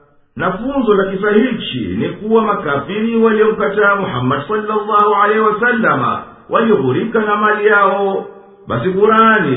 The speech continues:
inawaelezea kuwa mali yao si chochote cha kutajika ukilinganisha na mali ya Karuni. Na katika utajiri na neema alizokupa Mwenyezi Mungu, toa fungu kwa ajili ya njia ya Mwenyezi Mungu, na tenda amali kwa ajili ya makazi ya akhera.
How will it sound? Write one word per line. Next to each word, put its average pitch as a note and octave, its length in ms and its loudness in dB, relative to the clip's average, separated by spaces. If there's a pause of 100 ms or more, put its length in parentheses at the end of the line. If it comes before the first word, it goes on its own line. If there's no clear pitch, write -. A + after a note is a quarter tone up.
(100)
inawaelezea G#3+ 880 4
kuwa C3+ 400 -2
mali G#3 460 2
yao E3+ 280 2
si G2 200 -8
chochote A3+ 640 0
cha A3+ 80 0
kutajika G#3 640 -4
ukilinganisha C3 680 -4
na G#3+ 140 -2
mali G#3 260 2
ya G3 80 4
Karuni. C#3+ 680 -2 (760)
Na F3 200 0
katika A3+ 420 -2
utajiri G3 680 0
na A3 120 2
neema A3 460 2
alizokupa G#3 520 0
Mwenyezi G3+ 460 -2
Mungu, D#3+ 640 -2 (260)
toa G#3+ 380 0
fungu A#3+ 760 0
kwa A#2 220 0
ajili G3 300 -2
ya A3 80 0
njia A3 260 0
ya G#3+ 60 2
Mwenyezi G#3+ 340 0
Mungu, G#3+ 720 0
na F#3+ 100 -2
tenda D3 480 2
amali G#3 520 2
kwa A#3 220 0
ajili D3+ 280 -2
ya D#3+ 80 0
makazi G#3 600 0
ya G#3+ 100 2
akhera. B2 460 -4